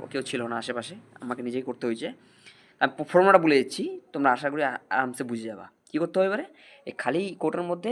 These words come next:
কাপড়টাকে ভালো করে বিছাইতে হবে, তার উ-, তার মধ্যে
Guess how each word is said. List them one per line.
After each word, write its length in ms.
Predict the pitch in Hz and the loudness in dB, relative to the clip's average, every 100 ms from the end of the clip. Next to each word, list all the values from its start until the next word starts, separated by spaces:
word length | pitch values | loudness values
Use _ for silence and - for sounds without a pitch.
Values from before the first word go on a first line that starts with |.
| 277 214 | -4 -2
কাপড়টাকে 400 | 147 147 151 151 | -2 -2 -4 -2
ভালো 200 | 127 139 | 0 0
করে 140 | 160 | 0
বিছাইতে 360 | 160 135 135 127 | -2 -2 -2 0
হবে, 220 | 127 160 254 - | -2 -4 -10 -4
তার 160 | 147 135 | -2 -2
উ-, 120 | 135 - - _ | -4 -10 -20 _
তার 160 | 139 135 | 2 2
মধ্যে 300 | 139 147 | 0 -4